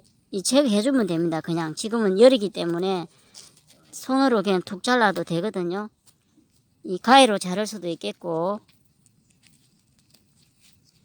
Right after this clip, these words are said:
잎은 제거하면 안 되고 요런 겨순들만 제거하면 됩니다. 요런 것들이 다 겨순이죠.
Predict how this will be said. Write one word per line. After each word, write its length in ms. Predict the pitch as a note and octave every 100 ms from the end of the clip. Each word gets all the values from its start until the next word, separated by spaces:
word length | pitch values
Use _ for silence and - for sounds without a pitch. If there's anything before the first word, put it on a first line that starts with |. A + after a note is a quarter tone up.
| _ _ _ _ _ - _ _
잎은 680 | D#4 - F4+ F4+ F4+ F4 E4
제거하면 520 | B3+ A#3 A3 F#3+ E3+
안 280 | E3 D#3 D3
되고 500 | F#3 F#3 D#3 E3+ G3 -
요런 360 | G3 G#3 G#3+ A3 - _ - _ _ - -
겨순들만 720 | G3 - D#4+ D#4+ A#3+ B3 D4+
제거하면 420 | A#3 F#3 E3+ D#3
됩니다. 480 | D3+ D#3 F#3 F3+ - _ _ _ - - _ _ _ _ _ _ _ _ _ _ _ _ D4
요런 280 | A3+ B3 A#3+
것들이 260 | A3 F#3
다 340 | F3 - G#3 A3+
겨순이죠. 840 | F#3+ D#3 G#3 F#3 D3+ D#3 E3 G3+